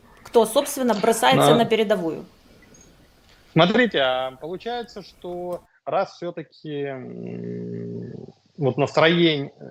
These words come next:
Speaker 2: группы людей, во-, ну, военных, которые теперь на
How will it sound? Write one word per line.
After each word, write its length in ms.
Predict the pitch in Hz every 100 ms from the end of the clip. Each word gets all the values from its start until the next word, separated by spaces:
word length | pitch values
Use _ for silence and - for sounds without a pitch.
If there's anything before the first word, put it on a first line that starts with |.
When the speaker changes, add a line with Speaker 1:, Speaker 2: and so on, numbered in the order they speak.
| - - - _ _ _ _ _ _ _
Speaker 2:
группы 880 | 135 123 156 196 165 _ - 131 127
людей, 680 | 120 131 123 139 127 113 104
во-, 300 | 113 - - -
ну, 400 | 123 113 107 113
военных, 560 | 113 127 135 113 110 -
которые 500 | - 113 139 135 120 113
теперь 400 | 120 - 131 120 - _ _ _ _ -
на 500 | 120 135 135 127